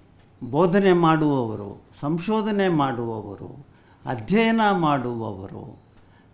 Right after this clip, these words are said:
ಕನ್ನಡವನ್ನು ನಿರ್ದುಷ್ಟವಾಗಿ ಉಚ್ಚಾರ ಮಾಡುವುದಕ್ಕೆ, ಬರೆಯುವುದಕ್ಕೆ ಸ್ವಲ್ಪ ತರಬೇತಿ ಪಡೆಯಬೇಕು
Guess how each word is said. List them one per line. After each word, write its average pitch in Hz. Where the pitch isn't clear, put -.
ಕನ್ನಡವನ್ನು 156
ನಿರ್ದುಷ್ಟವಾಗಿ 151
ಉಚ್ಚಾರ 185
ಮಾಡುವುದಕ್ಕೆ, 127
ಬರೆಯುವುದಕ್ಕೆ 147
ಸ್ವಲ್ಪ 160
ತರಬೇತಿ 170
ಪಡೆಯಬೇಕು 135